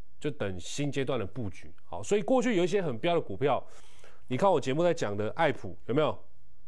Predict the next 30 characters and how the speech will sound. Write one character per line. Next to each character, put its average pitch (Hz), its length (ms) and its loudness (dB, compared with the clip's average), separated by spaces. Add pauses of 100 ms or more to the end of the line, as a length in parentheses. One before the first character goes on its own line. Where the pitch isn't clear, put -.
(200)
这 - 80 -2
个 185 100 2
今 180 160 -2
天 190 160 2
其 160 140 -2
实 147 60 -2
还 143 100 0
大 147 240 2
涨， 101 240 -2
但 170 100 0
是 170 80 0
最 175 220 0
后 175 80 2
尾 117 100 2
盘 120 100 2
还 120 60 0
是 135 120 -4
压 131 180 2
下 113 220 -2
来。 78 160 -6 (120)
但 165 220 -2
压 180 140 2
下 175 160 0
来 156 60 2
之 175 120 0
后， 151 100 2
你 120 100 -2
会 147 60 0
发 143 160 0
现 135 240 -2